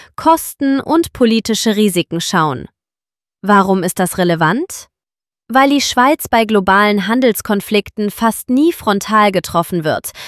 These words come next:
aber fast immer indirekt. Wenn Zölle steigen oder Handelswege unsicherer werden, leiden zuerst die Bestellzyklen.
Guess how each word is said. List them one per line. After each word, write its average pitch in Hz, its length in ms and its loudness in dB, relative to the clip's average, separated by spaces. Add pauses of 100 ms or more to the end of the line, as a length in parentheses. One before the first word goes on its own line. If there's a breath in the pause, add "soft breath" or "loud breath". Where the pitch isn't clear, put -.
(180 loud breath)
aber 294 240 4
fast - 300 -2
immer 277 280 2
indirekt. 180 760 -2 (560)
Wenn 185 200 2
Zölle 269 440 2
steigen 180 580 0
oder 156 380 -4
Handelswege 196 680 2
unsicherer 202 640 0
werden, 185 380 2 (400 loud breath)
leiden 269 340 4
zuerst 254 480 0
die 254 80 -2
Bestellzyklen. 185 1040 -2